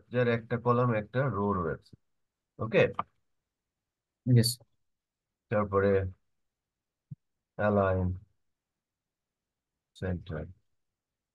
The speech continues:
Speaker 1: Border দিয়েছি, border এসেছে। So এটা হচ্ছে আমার একটা টেবিল। আমি এবার কি মনে করলাম যে আমি রো করব, ঠিক আছে? আমি আরেকটা রো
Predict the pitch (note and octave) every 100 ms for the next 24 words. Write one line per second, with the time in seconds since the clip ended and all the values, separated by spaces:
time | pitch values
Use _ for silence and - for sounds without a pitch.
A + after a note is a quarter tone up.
0 | _ _ - G2+ A#2 A#2+ A#2+ G#2+ A2+ G#2+
1 | - G2+ F#2+ G2+ G2 G2 F#2+ F#2 F2+ F2+
2 | E2+ - _ _ _ - F3 C#3 B2+ A2
3 | A2+ F2 D#2 F2+ E2 - D#2 D#2 C#2+ -
4 | - _ G#2+ D3+ D3+ D#3 C#3+ D#3 D3 D3
5 | C#3+ D3+ D3 F#3 G3+ _ _ _ _ G#2+
6 | C3 B2 C3+ E3+ E3 - - - - -
7 | G#2 - A#2 A2+ D3 D#3+ C3+ - G2 D#2+
8 | C#2+ B2 B2 B2 A#2+ A#2 G#2+ G#2 - -
9 | _ D#3 G3 G3+ D3 - _ - - D#3
10 | C3+ - A#2 A#2 A#2 A#2 A#2 C3+ F#2+ A#2
11 | C3 B2+ - D#3 G3+ G#3+ - - - -
12 | - - - _ _ - _ - _ -
13 | B2 A#2+